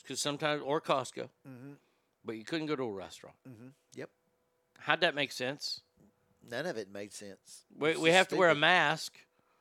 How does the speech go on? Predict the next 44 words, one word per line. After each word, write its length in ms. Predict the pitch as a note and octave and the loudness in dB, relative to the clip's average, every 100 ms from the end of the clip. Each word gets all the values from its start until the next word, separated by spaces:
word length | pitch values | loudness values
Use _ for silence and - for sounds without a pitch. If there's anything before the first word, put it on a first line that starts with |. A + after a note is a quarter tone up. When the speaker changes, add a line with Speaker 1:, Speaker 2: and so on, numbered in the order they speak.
| _ _ _ | _ _ _
Speaker 1:
after 260 | D#3+ E3 E3 | 6 6 4
a 60 | D3 | 2
guy, 440 | C#3+ E3+ F3+ E3+ | 4 4 6 6
uh, 100 | D3+ E3 D3+ | 6 2 4
and 140 | D#3+ | 2
the 40 | D3+ | 2
guy 260 | E3 F3 | 4 4
who 160 | F3+ E3+ | 4 0
imposed 420 | C#3+ C#3 F#3 G3 | -2 0 0 0
the 80 | D3 | -2
mask 380 | C#3 C3+ C3 - | -4 -2 -2 -2
mandates, 600 | C3+ B2 A#2+ C#3 - - - _ _ _ | 0 0 0 -4 -6 -14 -18 _ _ _
famously 560 | - G#3 A#3+ G#3 - F3+ | -2 2 2 0 0 0
in 80 | E3 | 2
nineteen 360 | E3+ F3+ F3+ | 2 0 0
eighty-two 500 | E3 D#3 C#3+ G3+ F#3+ | 0 -2 -2 0 0
in 60 | E3+ | 0
the 160 | D3+ C#3+ | 0 0
American 440 | C3 D3 D#3 C#3 | 0 0 0 -2
Journal 280 | C#3 D3+ C#3 | -4 -2 -2
of 80 | A#2+ | -2
Health, 400 | E3 D#3+ D3+ - _ _ _ | 2 2 0 -6 _ _ _
talked 260 | - E3 D#3+ | 0 2 2
about 200 | D#3+ C#3+ | 0 2
how 180 | D3+ D3 | 2 2
masks 680 | E3+ G#3 F#3 F3+ - - D#3 | 2 2 2 -2 -8 -12 -4
were 140 | E3 | -4
the 100 | D3 | -2
main 320 | D3 F3 F3 | -2 -2 -2
cause 260 | E3 E3 C#3+ | 0 0 0
of 100 | B2+ | -2
death 340 | G#3 F#3+ F3+ - | 0 0 0 -4
during 220 | E3 E3 | -4 -4
the 40 | |
Spanish 380 | - G#3+ A3 F#3 | -6 -4 -2 -2
flu 320 | - D3 C#3 | -4 -4 -4
pan-, 320 | A#2+ D3+ C3 - - - | -4 -6 -6 -8 -16 -6
pandemic 640 | D3 C3 B2+ B2+ D3 G#2+ | -2 -2 -2 -2 -4 -8
Speaker 2:
Mm-hmm. 220 | G#2+ G#2 A2 - - - | -18 -20 -20 -20 -18 -6
Speaker 1:
in 100 | E3+ | 0
the 100 | E3+ | 2
early 220 | E3 D#3+ | 2 2
nineteen 380 | D#3+ D#3+ E3+ D#3+ | 4 2 0 0
hundreds. 520 | G3 F#3 G#2 - - | 0 0 -6 -12 -16